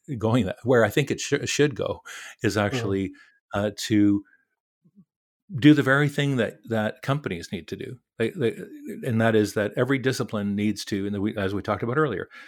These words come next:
Speaker 1: needs to work really effectively together. Um, and while they may be in different, you know, units, like I,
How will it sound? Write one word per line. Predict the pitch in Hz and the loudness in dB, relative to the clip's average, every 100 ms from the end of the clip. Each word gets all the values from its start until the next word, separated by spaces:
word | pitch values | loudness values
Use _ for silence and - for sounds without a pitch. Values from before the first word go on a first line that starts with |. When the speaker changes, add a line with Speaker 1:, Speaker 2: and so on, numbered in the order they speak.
| - - - | -20 -16 2
Speaker 1:
needs | 113 110 | 2 2
to | 101 | 2
work | 107 110 | 2 4
really | 117 127 | 2 0
effectively | 123 110 - 92 98 | -2 -4 -4 -4 -4
together. | 95 110 131 90 98 - - - _ | -2 -2 -2 -4 -6 -12 -20 -20 _
Um, | 107 98 98 95 95 - | -2 0 -2 -6 -8 -6
and | 117 | 0
while | 107 110 | 4 4
they | 101 | 2
may | 104 113 | 0 0
be | 107 | 0
in | 104 95 | 0 -2
different, | 110 104 95 _ _ - | -4 -4 -8 _ _ -8
you | 113 | -6
know, | 90 | -4
units, | 90 147 104 - - | 0 0 0 -4 -6
like | 95 | -4
I, | 101 98 | -4 -4